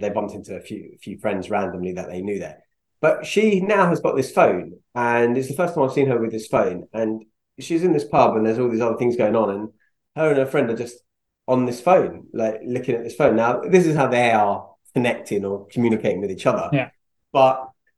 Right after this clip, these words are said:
Speaker 1: I, I guess I've, I've said it before, I, I, I feel like I'm becoming more and more Luddite-y as I, as I age. And, and part of that is, you know, going back to this, um, looking at social media stuff and seeing the best self,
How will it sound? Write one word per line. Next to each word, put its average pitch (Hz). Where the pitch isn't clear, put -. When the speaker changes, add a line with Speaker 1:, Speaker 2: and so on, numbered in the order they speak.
Speaker 1:
I, 143
I 151
guess 185
I've, -
I've -
said 185
it 120
before, 120
I, 113
I, 127
I -
feel 160
like 135
I'm 120
becoming 120
more 127
and 120
more 117
Luddite-y 110
as 101
I, 101
as 104
I 107
age. 85
And, 120
and 127
part 185
of -
that 120
is, 98
you 131
know, 110
going 117
back -
to 110
this, 107
um, 98
looking 117
at 110
social 110
media 139
stuff -
and 104
seeing 107
the 107
best -
self, -